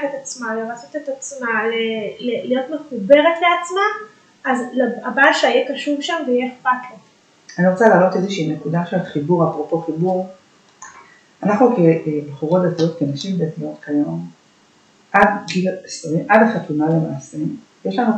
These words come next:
Speaker 2: כביכול, אני מקצינה בכוונה, מוקצה מחמת איסור, כל מה שקשור, אה, ללגעת ולחקור את הגוף. תמיד ששמנו יד למטה, אז תזיזי, או לא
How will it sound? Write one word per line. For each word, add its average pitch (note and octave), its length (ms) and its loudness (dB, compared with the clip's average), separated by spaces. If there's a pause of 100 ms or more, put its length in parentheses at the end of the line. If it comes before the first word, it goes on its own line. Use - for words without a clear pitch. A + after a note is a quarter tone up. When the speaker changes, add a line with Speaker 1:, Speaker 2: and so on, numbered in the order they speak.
(100)
Speaker 2:
כביכול, E3+ 680 6
אני F3+ 160 4
מקצינה F3+ 520 2
בכוונה, E3+ 360 -2 (340)
מוקצה G#3+ 280 2
מחמת A3 420 4
איסור, B3 540 0
כל F#3+ 120 0
מה F#3 140 -4
שקשור, F3 600 -4 (600)
אה, D#3+ 40 4 (560)
ללגעת D#3 840 6
ולחקור E3 420 2
את D#3+ 120 2
הגוף. D3+ 540 0 (460)
תמיד F#3 240 0
ששמנו F3 480 2
יד E3+ 160 4
למטה, E3 420 6
אז D#3+ 180 2
תזיזי, D#3+ 760 4
או D3+ 240 0
לא D#3+ 120 2